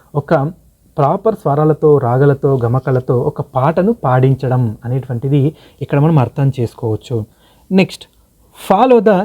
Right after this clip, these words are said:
nature. ప్రతి విద్యార్థి కూడా సహజంగా ప్రతిభ, ఆసక్తి అనేటువంటిది నేర్చుకునే విధానం వేరు. So, teaching should be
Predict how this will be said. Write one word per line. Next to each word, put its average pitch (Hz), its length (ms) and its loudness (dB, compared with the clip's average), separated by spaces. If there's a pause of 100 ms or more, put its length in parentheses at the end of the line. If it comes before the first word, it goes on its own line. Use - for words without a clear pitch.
(280)
nature. 156 340 0 (260)
ప్రతి 170 320 2
విద్యార్థి 190 480 0
కూడా 147 400 0 (420)
సహజంగా 160 680 0 (320)
ప్రతిభ, 139 300 -2 (380)
ఆసక్తి 151 580 -2
అనేటువంటిది 135 600 -4 (100)
నేర్చుకునే 143 520 0
విధానం 131 540 0
వేరు. 113 380 -4 (380)
So, 190 60 -2 (220)
teaching 269 320 0
should 180 260 0
be 185 120 4